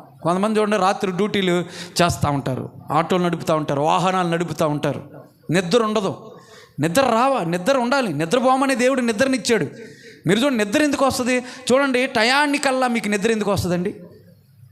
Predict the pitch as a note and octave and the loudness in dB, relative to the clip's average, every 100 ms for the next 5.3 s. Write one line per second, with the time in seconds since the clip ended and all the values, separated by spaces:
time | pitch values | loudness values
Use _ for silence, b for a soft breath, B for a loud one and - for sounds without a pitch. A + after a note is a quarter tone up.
0 | - F3 A#3+ C#4 C4+ B3 B3 B3 B3 G#3 | -2 2 2 0 0 2 2 0 0 0
1 | G#3 G3+ F#3 G3+ F#3+ F#3+ F#3 F3+ F3+ G#3+ | 2 0 0 0 0 0 0 0 0 2
2 | G#3 G3 F#3+ B B B G#3+ F3+ G#3+ A3 | 0 0 -2 B B B 0 2 4 0
3 | F#3 F3+ F3 E3 - D3 C3+ A#2+ G#2 - | -2 -4 -2 -2 0 -2 -2 -4 -8 -12
4 | - - D3+ F#3+ A#3+ A#3+ G#3+ F#3+ - D#3 | -20 -8 -2 0 2 2 0 0 0 -2
5 | C3+ A#2+ | -2 -4